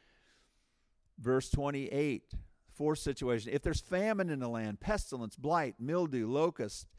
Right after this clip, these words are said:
enemies besiege him, whatever plague, whatever sickness.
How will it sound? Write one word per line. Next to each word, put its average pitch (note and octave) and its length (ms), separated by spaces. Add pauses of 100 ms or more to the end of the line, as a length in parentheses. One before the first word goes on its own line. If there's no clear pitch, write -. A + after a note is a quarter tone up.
(200)
enemies E3 380
besiege B2 440
him, A2 100
whatever F#3 420
plague, D#3+ 340
whatever E3+ 400
sickness. A2 640